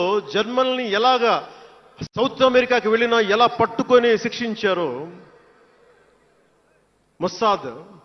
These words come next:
అట్లాగా తప్పు ఎవడు చేయనండి, either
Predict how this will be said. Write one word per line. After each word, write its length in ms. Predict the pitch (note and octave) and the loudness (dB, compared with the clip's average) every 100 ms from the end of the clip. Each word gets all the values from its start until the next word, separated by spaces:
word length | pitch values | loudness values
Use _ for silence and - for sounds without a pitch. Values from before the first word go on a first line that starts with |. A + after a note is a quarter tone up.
| _ _ _ _ _ C#3 | _ _ _ _ _ -20
అట్లాగా 420 | - A#3 A#3+ F#3 D#3+ G3 G3+ G#3 _ _ _ A#3 | -6 -2 0 -2 -4 -6 -12 -18 _ _ _ -2
తప్పు 280 | - - C#4+ G#3+ | -2 -4 -2 0
ఎవడు 180 | C4 D#4+ - | -2 -2 -4
చేయనండి, 460 | D4 C4 E3+ B2 C#3+ | -6 -6 -8 -10 -10
either 160 | A#3 | -10